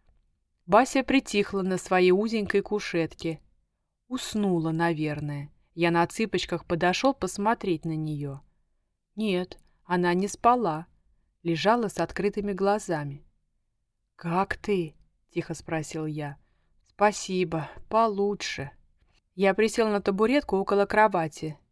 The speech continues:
и взял её за руку. "Ба, расскажи мне о маме", — попросил я.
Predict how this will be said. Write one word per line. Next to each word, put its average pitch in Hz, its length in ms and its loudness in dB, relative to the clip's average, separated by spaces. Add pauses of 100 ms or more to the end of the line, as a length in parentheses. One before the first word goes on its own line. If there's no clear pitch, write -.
и 202 80 0
взял 247 320 6
её 226 220 0
за 185 260 0
руку. 151 380 -10 (800)
"Ба, 160 340 0 (180)
расскажи 196 580 2
мне 170 300 2
о 160 40 0
маме", — 151 560 -4 (340)
попросил 165 540 -2
я. 151 340 -6